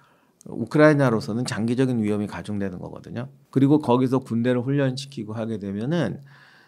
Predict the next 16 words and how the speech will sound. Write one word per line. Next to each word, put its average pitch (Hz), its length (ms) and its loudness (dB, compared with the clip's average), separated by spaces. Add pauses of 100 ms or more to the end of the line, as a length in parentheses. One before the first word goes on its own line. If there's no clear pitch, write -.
(160)
러시아의 135 800 4
국가사회 120 520 0
체제상 98 680 -4 (440)
유럽이 165 600 6
군수 120 1080 0
산업을 127 720 0
이제 104 200 -2
부흥시키는 117 800 -2
속도와 104 800 2 (640)
러시아가 143 800 6 (120)
하는 123 280 -4
속도는 120 500 -2
굉장히 139 480 2
다를 95 200 -4
수밖에 - 340 -12
없어요. - 440 -16